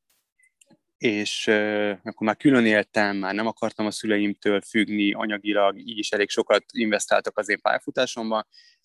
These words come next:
ö, hogy akkor jelentkezzek híradósnak, newsosnak, mert hogy indult az Eurosport kettővel a news is. Ö, és akkor, hát, ahogy téged is sok száz ember közül, szerencsére beválogattak, elkezdődött a news,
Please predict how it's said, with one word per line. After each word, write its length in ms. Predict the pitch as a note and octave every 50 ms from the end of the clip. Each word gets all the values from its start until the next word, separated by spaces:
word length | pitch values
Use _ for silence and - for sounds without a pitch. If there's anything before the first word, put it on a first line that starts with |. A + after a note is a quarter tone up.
| _ _ _
ö, 240 | - - G#2+ G#2+ G#2+
hogy 180 | G#2 G2+ - -
akkor 200 | A2+ - - C#3+
jelentkezzek 580 | E3 D3 A#2 G#2 - - A2 G2 G#2+ G#2 -
híradósnak, 680 | - - A#2 A2 G#2 F#2+ G#2 G2+ G2 - - G#2+ G#2 -
newsosnak, 680 | - A#2 A2 G#2+ G#2 - G#2+ - - - A2+ A#2 B2 -
mert 180 | A#2+ A2 G#2+
hogy 120 | G#2+ A2+ G#2+
indult 300 | G#2+ G2+ F#2+ G#2 G2+ -
az 80 | G2+
Eurosport 480 | A2 G2+ G2+ A2 G2 - - G2 G2+ _
kettővel 400 | - A2 G#2 - - G#2+ G2+ G#2+
a 60 | G#2
news 320 | G#2 A2+ A2+ G#2+ G#2+ G2+ -
is. 220 | G#2+ - - - _ _ _ _ _ _ _ - _ _ _ -
Ö, 380 | - A2 A2 G#2+ G#2+ A2 A2 G#2+ - - -
és 160 | - C3 -
akkor, 260 | F3 - - F3 F3
hát, 180 | F3 D#3+ F3 - _ _ _ _ _ _ _ - - -
ahogy 260 | - A#2+ A#2+ B2+ B2+
téged 300 | - - A2+ G2+ G#2 G#2
is 100 | G2+ G2+
sok 180 | - - A2 -
száz 200 | - - G#2 G2
ember 280 | A2 G#2 G2 G2 G2+ _
közül, 420 | - C3 A#2 G#2+ G#2+ G#2 G#2 - - _ _ _ _ - _ -
szerencsére 440 | - - A2 G2 G2 F#2 - - G#2+
beválogattak, 840 | - - - E3+ C#3+ B2 A#2 A2 G2+ A2 G2+ _ - - G2 F#2+ _ _ _ _ _ _ -
elkezdődött 600 | - A2 G#2 - - G2+ F2+ G#2 G2+ G2 - -
a 60 | G2
news, 380 | G2 A#2 C#3 C#3+ C3+ B2 -